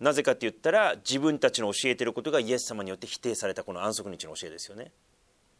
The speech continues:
で、十三章にもすでに出てました。あの、十八年間腰が曲がっている女が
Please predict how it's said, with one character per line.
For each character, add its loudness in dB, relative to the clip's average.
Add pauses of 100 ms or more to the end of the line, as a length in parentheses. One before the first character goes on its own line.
(1160)
で、 -2 (140)
十 4
三 4
章 -4
に -4
も -4
す -2
で 2
に -6
出 2
て -4
ま -4
し -2
た。 -12 (480)
あ -2
の、 0
十 6
八 4
年 0
間 0 (300)
腰 0
が 2
曲 2
が 4
っ -2
て -2
い 2
る 0
女 4
が 6